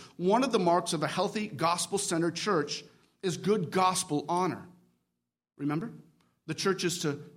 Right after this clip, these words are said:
honor its widows. We saw last week how the church is to honor its elders. And here, with concern to protecting the gospel,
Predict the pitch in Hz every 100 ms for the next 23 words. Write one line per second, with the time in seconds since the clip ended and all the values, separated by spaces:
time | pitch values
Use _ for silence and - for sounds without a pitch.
0 | - 151 160 165 147 147 143 156 180 185
1 | - - _ _ _ _ _ _ 151 160
2 | 180 165 165 175 170 175 180 175 147 175
3 | 170 160 - 131 - - - 151 160 170
4 | 170 151 - 151 151 165 180 - - _
5 | _ _ _ _ _ _ _ _ - 208
6 | 190 294 311 208 208 - 220 - 262 285
7 | 277 196 185 - 247 233 202 180 160 202
8 | 262 - - 120 170 -